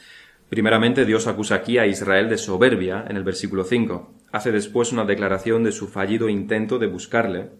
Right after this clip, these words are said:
que no es sincero. Les acusa de concebir hijos extraños a él y, en último lugar, se anuncian los inminentes juicios. Y de todo eso tenemos bastante que aprender nosotros. "La soberbia de Israel le desmentirá en su cara", nos dice el versículo cinco,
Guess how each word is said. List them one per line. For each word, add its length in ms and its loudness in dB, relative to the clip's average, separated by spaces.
que 100 -6
no 200 -6
es 80 -12
sincero. 500 -4
Les 160 -2
acusa 300 -2
de 100 0
concebir 580 -4
hijos 300 -6
extraños 480 -6
a 100 -2
él 180 -4
y, 80 -6
en 80 -6
último 340 -4
lugar, 320 0
se 140 -8
anuncian 420 -4
los 340 -6
inminentes 680 -8
juicios. 560 -16
Y 80 -6
de 100 0
todo 220 0
eso 320 -8
tenemos 420 -6
bastante 680 -12
que 80 -8
aprender 440 -10
nosotros. 680 -18
"La 120 -4
soberbia 420 2
de 100 4
Israel 420 0
le 80 -2
desmentirá 560 -4
en 80 0
su 140 -6
cara", 240 2
nos 140 -2
dice 180 -2
el 60 0
versículo 380 -2
cinco, 460 -2